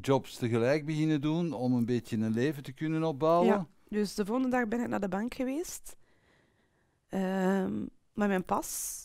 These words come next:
Speaker 2: en mijn rijbewijs, want ik had geen bankkaart of niks meer.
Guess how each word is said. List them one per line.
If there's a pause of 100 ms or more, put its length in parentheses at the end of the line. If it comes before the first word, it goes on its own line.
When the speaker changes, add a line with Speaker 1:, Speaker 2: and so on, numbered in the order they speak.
(200)
Speaker 2:
en
mijn
rijbewijs,
want
ik
had
geen
bankkaart
of
niks
meer.